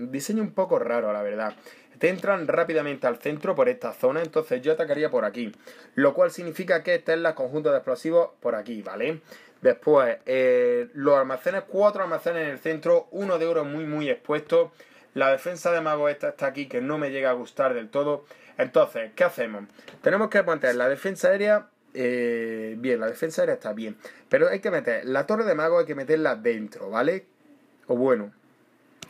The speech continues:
un momento, estaba pensando. Eh, bien,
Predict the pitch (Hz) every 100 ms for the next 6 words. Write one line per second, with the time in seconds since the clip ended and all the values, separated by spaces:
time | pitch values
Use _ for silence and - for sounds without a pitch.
0 | - _ - 156 113 98 - 104 160 151
1 | 117 - 139 151 156 156 _ - - -
2 | _ - 113 110 107 104 104 101 101 107
3 | 123 117 98